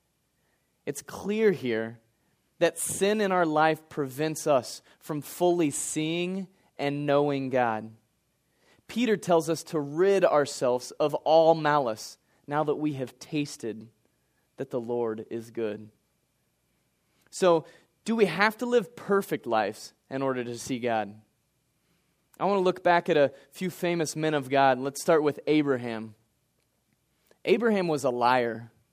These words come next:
and he didn't trust God. He didn't always trust God. He was referred to as God's friend. And David, David was an adulterer and a murderer, but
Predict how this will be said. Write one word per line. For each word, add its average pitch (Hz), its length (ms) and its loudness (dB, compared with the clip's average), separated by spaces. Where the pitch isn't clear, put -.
and 147 140 -8
he 156 120 -8
didn't 156 460 -4
trust - 440 -4
God. 117 460 0
He - 80 -14
didn't 151 180 -2
always 135 380 2
trust - 260 -8
God. 107 300 -8
He 226 120 0
was 220 200 -2
referred 185 460 0
to 196 200 -4
as 165 200 2
God's 156 540 0
friend. 117 580 -8
And 156 240 -4
David, 139 460 6
David 170 280 6
was 160 180 0
an 147 100 -2
adulterer 123 800 0
and 151 140 -2
a 147 40 0
murderer, 143 600 2
but 160 320 6